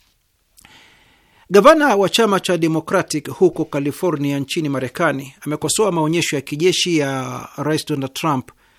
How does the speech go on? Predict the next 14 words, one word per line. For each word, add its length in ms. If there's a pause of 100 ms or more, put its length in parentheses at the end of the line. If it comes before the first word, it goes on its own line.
(300)
ambayo 320
yalisababisha 680
kufungwa 500
barabara 380
kuu, 320 (500)
akiyataja 560
kuwa 220
ni 120
ishara 360
ya 120
rais 340
kutanguliza 720
mbele 340
kiburi 600